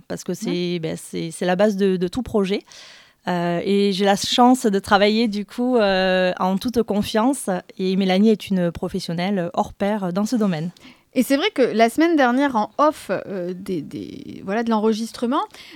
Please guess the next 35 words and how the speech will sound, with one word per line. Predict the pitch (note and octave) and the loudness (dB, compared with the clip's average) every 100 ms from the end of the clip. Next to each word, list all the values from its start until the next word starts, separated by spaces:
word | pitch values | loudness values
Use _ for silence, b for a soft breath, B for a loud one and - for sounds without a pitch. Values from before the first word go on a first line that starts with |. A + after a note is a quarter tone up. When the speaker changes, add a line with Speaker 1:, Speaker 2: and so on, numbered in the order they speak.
| - | -8
Speaker 2:
euh, | A3 G#3+ G#3+ G3 C#3+ F2 | -4 -2 -2 -4 -6 -10
je | G3 - | -12 -4
t'avais | A3+ A3 A#3+ | 0 2 0
dit, | E4 F4 | 0 2
euh, « | B3+ G3 | 2 0
Bon, | A3 C4 E4 | -2 -2 -2
ça, | - | -4
ça | F#3+ A#3+ | -6 -6
devient | C4+ B4 | -4 -4
compliqué, | D4 A#3+ A#3+ - D4 | -4 -4 -6 -4 -2
j'ai | C#4+ | -2
l'impression, | A#3+ G#3+ - G#3+ - C4+ C#4 | -4 -4 -4 -4 -4 -2 -2
euh, | A3 G3+ B B | -2 -6 B B
euh, | G#3+ | -8
pour | G3+ C#4 | -2 0
les | D4 C#4 | 2 2
gens, | B3+ B3+ C4 A#3 | 2 0 0 0
d'avoir, | A3 A3+ A3+ | 0 -2 0
euh, | A3+ A3 G#3+ | 0 0 -2
de | A3 | -4
pouvoir | G#3+ B3 A#3 | -4 -4 -4
souscrire | B3+ - B3 | -8 -6 -6
à | A#3 | -4
un | G#3+ | -4
prêt | G#3 - A3 | -6 -4 -4
immobilier, | G#3 G#3+ D4 D#4 C#4 | -2 -4 -4 -2 -2
parce | G#3+ - | -2 -6
qu'effectivement, | G#3+ G#3 G3+ C#4+ C4+ B3+ | -6 -8 -8 -6 -2 -2
la | F#3+ | -2
conjoncture, | G#3 G3+ A3 - A3+ | -4 -6 -6 -6 -4
elle | F#3 | -2
est | |
un | F3+ | -4
peu | F#3+ A3+ | -4 -4
tendue, | F#4 F#4 D4+ D4 | -2 -2 -2 -2